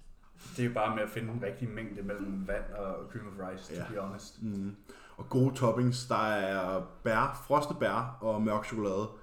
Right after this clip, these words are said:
Speaker 1: Ja.
Speaker 2: Klart, øh, vinderne.
Speaker 1: Peanut butter kan også være rigtig godt.
Speaker 2: Ja, jeg synes, så bliver det godt, godt op i lidt for sådan, hvor
Speaker 1: Det kommer jo an på smag.
Speaker 2: Ja, det er selvfølgelig rigtigt. Men, men, men, men jeg synes i hvert fald, bær og mørk
Speaker 1: Mørk chokolade,
Speaker 2: chokolade,
Speaker 1: det går du ikke galt i byen med, i
Speaker 2: den,
Speaker 1: hvert fald.
Speaker 2: den rammer altså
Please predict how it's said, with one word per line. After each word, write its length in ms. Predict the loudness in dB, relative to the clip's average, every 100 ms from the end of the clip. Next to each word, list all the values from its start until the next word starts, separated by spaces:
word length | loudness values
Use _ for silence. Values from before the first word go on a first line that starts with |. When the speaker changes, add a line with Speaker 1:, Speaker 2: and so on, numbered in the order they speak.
| -6
Speaker 1:
Ja. 80 | -6 -6 -4
Speaker 2:
Klart, 360 | 4 6 6 -2 -10 -18 -6
øh, 420 | 0 2 4 4 2
vinderne. 220 | 2 2
Speaker 1:
Peanut 140 | 2 2
butter 220 | 0 0
kan 160 | -2 -4 -6
også 280 | -10 -10 -12 -12 -6
være 240 | -6 -6
rigtig 220 | -12 -12
godt. 120 | -4
Speaker 2:
Ja, 60 | 2
jeg 120 | 2
synes, 140 | 2 -2
så 100 | 0
bliver 160 | 2
det 80 | 4
godt, 180 | 2 2
godt 160 | 4 4
op 200 | 2 2
i 20 |
lidt 200 | 2 0
for 140 | -2
sådan, 220 | 0 0
hvor 340 | 0 -2 -4 -8 -20 -20 -20 -20 -20 -20 -14 -10 -10 -12 -8
Speaker 1:
Det 80 | -6 -6
kommer 180 | -6
jo 60 | -2
an 100 | -2
på 60 | -2
smag. 300 | -2 -4 -6 -8 -20 -4
Speaker 2:
Ja, 120 | 4 4
det 60 |
er 40 | 4
selvfølgelig 440 | -2 -4 -2 -2
rigtigt. 140 | 2 6
Men, 60 |
men, 160 | 8 10 10
men, 200 | 8 6 4
men 160 | 4
jeg 80 | 4
synes 140 | 2 2
i 40 |
hvert 100 | 4
fald, 160 | 4 4
bær 120 | 6
og 460 | 6 4 2 4
mørk 100 | 6
Speaker 1:
Mørk 160 | 4 4
chokolade, 240 | 4 6
Speaker 2:
chokolade, 120 | 4 2
Speaker 1:
det 80 | 4
går 100 | 4
du 60 |
ikke 120 | 4
galt 160 | 4 0
i 20 |
byen 240 | -4 -6 -4
med, 80 | 2
i 20 |
Speaker 2:
den, 100 | 4
Speaker 1:
hvert 100 | 4
fald. 120 | 6 6
Speaker 2:
den 80 |
rammer 220 | 6 6 6
altså 240 | 4